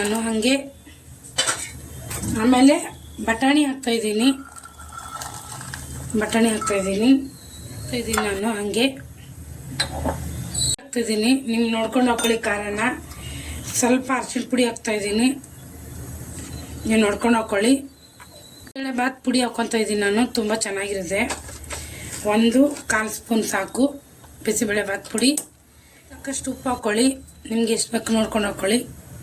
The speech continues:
ಎಣ್ಣೆ ಹಾಕ್ಕೊಂಬಿಡಿ, ಯಾಕಂದರೆ ಉಪ್ಪು ಬರಲ್ಲ ಅಂತ. ಎಲ್ಲ ಹಾಕ್ಬಿಡಿ. ಇವಾಗ ಒಂದು ಎರಡು ವಿಶಲ್ ಬರೋವರೆಗೂ ಮುಚ್ಚಿಬಿಡೋಣ. ಇದು ಕುಕ್ಕರ್ ತೆಗ್ದಿದ್ದೀನಿ, ಇನ್ನೊಂದು ಒಗ್ಗರಣೆ ಮಾಡ್ಕೊಂಬಿಡೋಣ.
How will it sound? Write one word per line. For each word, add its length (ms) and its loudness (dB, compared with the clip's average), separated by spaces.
ಎಣ್ಣೆ 180 -2
ಹಾಕ್ಕೊಂಬಿಡಿ, 440 0
ಯಾಕಂದರೆ 360 0
ಉಪ್ಪು 240 -2
ಬರಲ್ಲ 380 0
ಅಂತ. 160 -6
ಎಲ್ಲ 180 -8
ಹಾಕ್ಬಿಡಿ. 340 0
ಇವಾಗ 220 2
ಒಂದು 200 6
ಎರಡು 220 2
ವಿಶಲ್ 340 2
ಬರೋವರೆಗೂ 420 0
ಮುಚ್ಚಿಬಿಡೋಣ. 460 2
ಇದು 140 2
ಕುಕ್ಕರ್ 380 -2
ತೆಗ್ದಿದ್ದೀನಿ, 560 4
ಇನ್ನೊಂದು 340 6
ಒಗ್ಗರಣೆ 300 6
ಮಾಡ್ಕೊಂಬಿಡೋಣ. 560 4